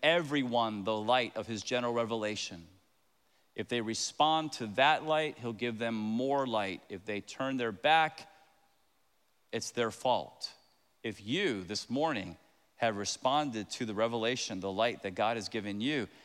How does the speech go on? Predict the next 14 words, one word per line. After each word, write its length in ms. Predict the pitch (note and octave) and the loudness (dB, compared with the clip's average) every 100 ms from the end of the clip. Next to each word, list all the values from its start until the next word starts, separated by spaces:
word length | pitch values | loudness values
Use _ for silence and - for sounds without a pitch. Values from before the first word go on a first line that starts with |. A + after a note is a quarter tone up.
| _ | _
and 160 | - G2 | -8 -4
you've 400 | G#2+ C#3+ A2 - | 0 0 -2 -10
turned 340 | - C#3+ C#3+ C3+ | -4 0 0 -2
from 120 | A#2 | -4
your 100 | G#2 | -4
sins 440 | - D3+ C#3+ A#2 | -4 -2 0 -2
and 100 | G2 | -4
received 400 | G2 - A#2 F#2+ | -6 -4 -4 -6
Christ 480 | - B2+ C3+ - - | -4 -2 0 -2 -6
as 220 | - G#2+ G2+ | -4 -4 -4
your 120 | G2+ | -4
Savior 500 | - B2+ B2+ B2 A#2 | -2 -2 -2 0 -2
and 160 | G#2+ | -2
Lord, 300 | A2 C3 A2+ | 0 0 0